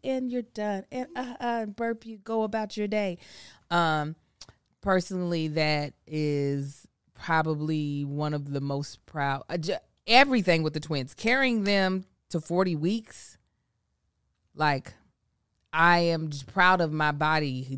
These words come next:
being able to accomplish that because my doctor did not think it was gonna happen. Even when I was getting the epidural to give birth to them,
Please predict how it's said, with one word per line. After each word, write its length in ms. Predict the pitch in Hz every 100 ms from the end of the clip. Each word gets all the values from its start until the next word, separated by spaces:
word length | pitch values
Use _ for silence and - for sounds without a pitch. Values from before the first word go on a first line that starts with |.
| 131
being 280 | 139 160 151
able 340 | - 156 139 139
to 240 | - 147
accomplish 540 | 127 - 131 131 123 -
that 240 | 120 110
because 540 | 143 - 135 123 120 127
my 200 | 143 151
doctor 420 | 151 151 - 151
did 300 | 147 143 160
not 220 | 160 156
think 180 | - 160
it 40 | 160
was 100 | 156
gonna 200 | 160 160
happen. 540 | 160 160 165 156 165 - _ _ _ _ _
Even 380 | 190 190 180 175
when 140 | 170
I 100 | 165
was 140 | 160 160
getting 380 | 165 165 165 160
the 180 | 151
epidural 580 | 151 160 151 156 160 160
to 100 | 165
give 260 | 143 147 139
birth 260 | 143 151 170
to 160 | 160
them, 480 | 156 160 160 156 160